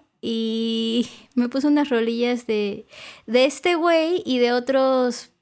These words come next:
expositores del corrido tumbado, no sé cómo le quieras llamar, güey. Y pues la neta sí me pareció como chido, güey, pero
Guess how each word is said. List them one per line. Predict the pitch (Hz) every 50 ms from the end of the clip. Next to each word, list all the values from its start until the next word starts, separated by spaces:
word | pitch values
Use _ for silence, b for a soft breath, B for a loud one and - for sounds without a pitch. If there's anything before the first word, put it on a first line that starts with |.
| _
expositores | - 214 208 - - - _ - 233 233 - 254 240 247 240 247 262 262 240 220
del | 220 214 202 208 208 214 202 -
corrido | - 220 226 233 240 240 247 240
tumbado, | 240 214 196 202 208 208 208 208 214 233 233 226 214 208 202
no | 220 220
sé | - - 226
cómo | 226 233 226 220 214 196
le | 185 185
quieras | - - 220 226 202
llamar, | 202 170 - 180 190 196 208 220 226
güey. | 233 240 254 339 - B B B B B B B B B B B B _ _ _ _ _ _ _ _
Y | 302 349 381
pues | - 427 415 403
la | 440 466 453 466
neta | 508 494 554 587 571
sí | 554 - 427 415 427 466 466
me | 480 480
pareció | 466 415 311 294 294 - 320 311
como | 311 - 392 370 330 311 269 240 233 233 233
chido, | 233 - - - - 330 330 311 302 302 311
güey, | 302 302 311 381 392 -
pero | - 277 247 247 240 226 - -